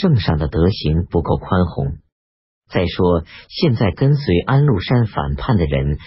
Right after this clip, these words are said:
都是陛下的仇敌，如果他们听到这样的举动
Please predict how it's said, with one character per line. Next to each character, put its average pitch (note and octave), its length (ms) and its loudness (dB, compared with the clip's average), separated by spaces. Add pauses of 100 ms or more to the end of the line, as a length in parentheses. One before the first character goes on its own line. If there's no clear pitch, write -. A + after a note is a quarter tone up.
(160)
都 G2 160 2
是 - 200 -2
陛 G#2 380 0
下 E2+ 140 -2
的 - 100 -6
仇 - 300 -2
敌， C2+ 280 -6 (680)
如 G#2 180 0
果 E2+ 200 -2
他 G#2 140 -2
们 E2+ 120 2
听 F#2 240 0
到 E2 180 0
这 F2+ 200 0
样 D2+ 140 -2
的 D2 80 -4
举 C#2+ 240 -4
动 C#2 200 -2